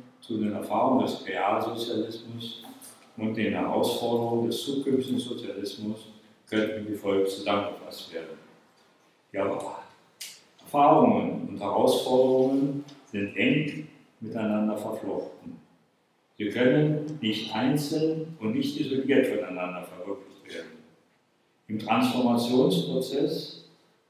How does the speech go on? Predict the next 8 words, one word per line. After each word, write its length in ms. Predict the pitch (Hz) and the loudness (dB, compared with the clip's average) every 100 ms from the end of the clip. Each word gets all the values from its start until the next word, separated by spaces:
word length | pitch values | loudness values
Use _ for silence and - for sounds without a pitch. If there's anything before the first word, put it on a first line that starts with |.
| _ _ _ | _ _ _
gibt 220 | 131 131 | 2 4
es 260 | 131 127 - | 4 0 0
zwischen 720 | 139 143 143 143 139 - - - 127 | 2 2 2 -2 -2 -4 -10 -10 -4
ihnen 380 | 127 127 123 | 2 4 4
hinsichtlich 1000 | - 120 113 113 - 110 110 - - - - _ - | 2 -2 -2 -2 -4 -4 -6 -6 -12 -16 -20 _ -6
des 200 | 110 104 | -4 -4
erreichten 560 | 95 107 110 - 98 | -2 0 0 0 -4
Standes 960 | - - - 254 147 165 170 - - | -6 -6 -2 0 0 0 -2 -4 -10